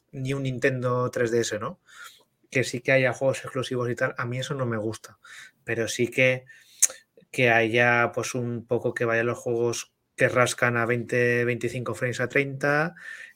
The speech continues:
que, que los Joy-Cons estén mejorados, ¿no? Y yo creo que mínimo, yo creo que esas cosas sí que se podían haber sacado, pero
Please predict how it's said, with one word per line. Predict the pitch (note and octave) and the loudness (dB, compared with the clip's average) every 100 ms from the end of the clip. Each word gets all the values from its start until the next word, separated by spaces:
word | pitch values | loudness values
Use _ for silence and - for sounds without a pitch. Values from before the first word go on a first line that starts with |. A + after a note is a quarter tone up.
| _ | _
que, | - B2 A#2+ A#2+ A#2+ A2+ A2 - | -2 2 4 6 4 2 -2 0
que | C3 | 2
los | A#2 | 4
Joy-Cons | A#2 A#2+ B2 A#2 - - _ _ _ | 4 2 0 -2 -10 -16 _ _ _
estén | - - A2 | -14 -8 -6
mejorados, | G#2+ A2+ A#2 B2 B2+ - | -2 2 2 2 -2 -12
¿no? | B2 A#2+ C3 | -10 -8 -4
Y | |
yo | A2 | -4
creo | G2+ A#2 | -2 -2
que | A2+ A#2+ | 0 -2
mínimo, | A#2 A#2+ B2+ C3 E3 _ - - - - - _ - | 0 -4 -4 -6 -10 _ -20 -20 -20 -20 -20 _ -8
yo | B2 | 2
creo | C3 C3 | 6 6
que | C#3 | 6
esas | D3+ C3 | 2 4
cosas | C3+ C#3+ C3+ | 2 2 0
sí | D#3 | 4
que | D3+ C#3 | 6 4
se | C3 | 2
podían | B2+ A#2+ A2+ | 0 0 0
haber | A2 A2+ | -4 -4
sacado, | A2+ - B2 G#2 - | -4 0 0 0 -2
pero | - B2 C3 C#3 C#3 C#3 D3 | 4 6 8 6 6 4 0